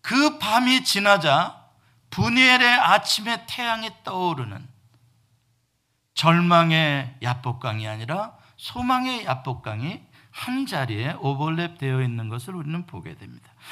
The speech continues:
물론 이런 것들은 약간의 시간차를 가지고 있는 그러한 두 세계가, 어, 오버랩되어지는 거지만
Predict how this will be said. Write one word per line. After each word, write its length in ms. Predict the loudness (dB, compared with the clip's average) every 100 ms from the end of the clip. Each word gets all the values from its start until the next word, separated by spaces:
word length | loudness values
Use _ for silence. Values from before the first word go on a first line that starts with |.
| -14
물론 340 | -4 2 2 2
이런 260 | 2 4
것들은 420 | 4 4 2 -2 0
약간의 540 | 0 -2 -4 0 2
시간차를 1080 | 2 -2 0 -2 -2 -2 0 0 0 -2 0
가지고 480 | 0 0 0 2 2
있는 640 | 0 -2 0 -2 -2 -8 -12 -20 _
그러한 480 | -6 0 2 0 -2
두 220 | -4 -4
세계가, 920 | -4 -6 -4 -4 -4 -4 0 0 0 -6 -20 -12
어, 520 | -6 -6 -8 -12 -16 -20 -10
오버랩되어지는 1080 | -8 -4 -2 -4 -4 -2 -2 -2 -2 -4
거지만 600 | -4 -8 -10 -6 -6 -6